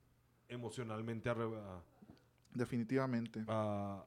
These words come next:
Speaker 1: a sobrellevar muchas de las cosas que, que vienen en la, en la parte del emprendimiento, sobre todo en maquiladoras, empresas ya grandes,
Speaker 2: Ujú.
Speaker 1: este,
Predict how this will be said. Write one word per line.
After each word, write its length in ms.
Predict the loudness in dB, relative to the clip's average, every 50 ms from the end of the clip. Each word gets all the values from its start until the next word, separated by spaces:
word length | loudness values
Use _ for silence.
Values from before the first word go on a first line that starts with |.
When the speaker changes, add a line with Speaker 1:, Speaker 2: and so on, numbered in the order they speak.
| -6 0
Speaker 1:
a 140 | 4 4 6
sobrellevar 880 | 8 8 10 10 10 8 6 2 2 6 8 8 10 10 10 10 8
muchas 360 | 8 6 4 6 6 6 6 6
de 80 | 6
las 200 | 6 4 4 2
cosas 360 | 2 2 2 4 4 2 0 0
que, 460 | 0 2 4 4 4 2 0 -4 -8 -16 _ _ -8 0
que 640 | 2 4 6 6 6 4 4 4 4 2 0 -2 -2 0
vienen 420 | 2 4 4 4 4 4 4 4 2
en 120 | 2 2 2
la, 320 | 0 0 -2 -4 -6 -8 -12 -10
en 140 | -8 -8 -8
la 180 | -8 -10 -12 -14 -12 -6
parte 300 | -4 -2 -2 -2 0 2 2
del 120 | 4 4
emprendimiento, 640 | 4 4 4 4 4 4 4 2 0 -2 -2 -2 -2
sobre 220 | 0 0 -2 -2
todo 280 | 0 2 2 2 2 0 -4 -14 -20 -20 -20 _ _ _ _ _ _ -6
en 380 | -4 -2 -2 -2 -4 -6 -10 -12 -16 -20 _ _ _ _ _ -20 -12 -6 -4
maquiladoras, 920 | -4 -2 -2 0 0 0 4 4 6 6 8 8 8 8 6 6 4 2
empresas 420 | 0 0 0 2 2 4 4 4
ya 160 | 6 6 6 6
grandes, 640 | 6 6 6 8 6 8 6 6 6 4 0 -4 -12 -18 -20 _ _ _ _ _ _ _ _ _ _ -4
Speaker 2:
Ujú. 80 | 0 2
Speaker 1:
este, 720 | 4 4 2 0 0 0 2 4 4 4 4 4 2 0